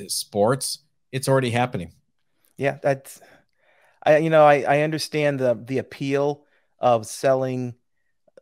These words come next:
Speaker 2: digital products because there is no inventory you have to worry about, there is no shipping you have to worry about, and you can make it as many as the market bears without having to, to pre-plan. But as I said, they're not comic books, and, and I think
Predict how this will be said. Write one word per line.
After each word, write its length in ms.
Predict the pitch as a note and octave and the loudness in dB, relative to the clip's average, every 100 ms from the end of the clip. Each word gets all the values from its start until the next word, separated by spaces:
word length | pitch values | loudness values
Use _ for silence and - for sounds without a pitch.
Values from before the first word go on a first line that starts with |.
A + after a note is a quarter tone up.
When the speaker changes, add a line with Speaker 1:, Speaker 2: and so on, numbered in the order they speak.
| - | -16
Speaker 2:
digital 340 | A2+ B2+ C3 B2+ | -8 -6 -6 -8
products 640 | - B2 C3 E3 - - - | -2 0 0 -2 -8 -18 -16
because 460 | A2 - G#2+ G2+ | -14 -8 -8 -6
there 180 | G#2+ G#2 | -8 -6
is 120 | G2 | -8
no 260 | G#2+ G#2 G#2+ | -8 -8 -6
inventory 560 | B2+ D3 C#3 D3 D3 D3 | -6 -8 -4 -2 -2 -4
you 60 | |
have 120 | C#3+ C#3+ | -6 -6
to 100 | D3 | -6
worry 200 | C#3+ C#3+ | -4 -4
about, 360 | C#3+ D3 D3 | -2 -2 -2
there 260 | A#2+ A2 G#2+ | -8 -6 -6
is 140 | G#2 | -6
no 140 | A2+ G#2 | -8 -10
shipping 420 | - C#3+ D3 C#3+ | -8 -8 -8 -8
you 120 | C#3 | -6
have 180 | C#3 C3+ | -6 -6
to 100 | C3 | -8
worry 260 | C3 C3 | -6 -4
about, 360 | B2+ B2+ C3 - _ _ _ | -2 0 -2 -4 _ _ _
and 140 | A#2 A2+ | -8 -8
you 100 | A2+ | -8
can 160 | G#2+ | -8
make 180 | A2+ G#2+ | -8 -8
it 60 | G#2+ | -10
as 120 | G2+ | -8
many 320 | A#2 C#3 C#3 | -6 -4 -4
as 140 | C#3 | -4
the 80 | C3+ | -6
market 380 | B2+ B2+ B2+ A#2 | -4 -4 -4 -6
bears 460 | B2 A#2+ G#2 G2+ A2 | -4 -4 -4 -8 -10
without 340 | G#2+ A2 G#2+ | -8 -6 -6
having 260 | A2+ G#2+ G2+ | -6 -8 -14
to, 80 | _ _ - | _ _ -12
to 140 | A2 | -12
pre-plan. 800 | - - A#2 - C3 A#2 G2 F#2+ _ _ _ _ _ _ _ _ _ _ | -12 -14 -14 -8 -6 -6 -6 -12 _ _ _ _ _ _ _ _ _ _
But 280 | C3 D#3 D3 | 2 2 2
as 560 | D3+ - A2+ D3+ D3 | -6 -6 0 2 4
I 80 | D#3 | 0
said, 300 | C#3+ F3+ B2+ | 0 0 0
they're 120 | B2 C#3 | 0 -2
not 220 | D3+ D3 | -2 -2
comic 320 | C3+ A#2 G2+ | -4 -4 -6
books, 260 | F2+ - A2+ | -14 -12 -10
and, 120 | A2 | -6
and 220 | A2 A#2 | -6 -4
I 80 | A#2+ | -6
think 400 | - C3 B2+ | -4 -6 -6